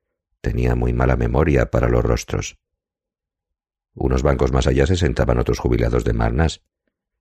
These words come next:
Bert Lindgren, el antiguo director de la Casa del Pueblo, que había sido marinero y navegado por los mares del mundo entero entre los años cincuenta y sesenta,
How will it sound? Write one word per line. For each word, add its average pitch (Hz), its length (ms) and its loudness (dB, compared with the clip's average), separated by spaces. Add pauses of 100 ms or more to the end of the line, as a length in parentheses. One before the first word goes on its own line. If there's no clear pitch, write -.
(120)
Bert 62 540 -2
Lindgren, 78 680 0 (320)
el 64 220 0
antiguo 64 400 2
director 62 380 0
de 64 80 2
la 60 80 0
Casa 60 220 -2
del 58 160 -2
Pueblo, 78 460 0 (440)
que 69 120 -2
había 62 180 2
sido 65 260 0
marinero 62 540 2
y 65 100 -2
navegado 62 480 0
por 62 140 0
los 58 140 0
mares 60 260 0
del 62 120 0
mundo 60 240 -2
entero 64 320 0
entre 62 180 0
los 58 180 -2
años 64 240 -2
cincuenta 60 420 0
y 60 60 0
sesenta, 82 600 -2